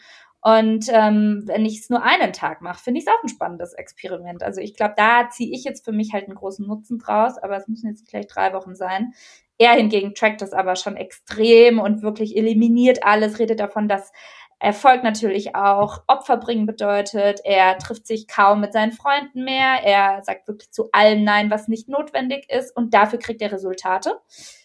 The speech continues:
Kann ich total verstehen, aber jeder hat halt auch eine eigene Lebensphilosophie.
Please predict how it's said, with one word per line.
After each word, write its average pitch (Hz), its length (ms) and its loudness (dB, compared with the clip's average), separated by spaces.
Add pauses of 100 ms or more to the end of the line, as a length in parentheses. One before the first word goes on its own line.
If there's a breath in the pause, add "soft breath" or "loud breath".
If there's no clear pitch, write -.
(180)
Kann 320 160 0
ich 359 100 -8
total 262 320 -2
verstehen, 247 580 -2
aber 226 360 -2 (220)
jeder 226 240 -2
hat 226 160 -2
halt 220 140 -4
auch 214 120 -10
eine 214 120 -6
eigene 214 240 -2
Lebensphilosophie. 185 1040 -6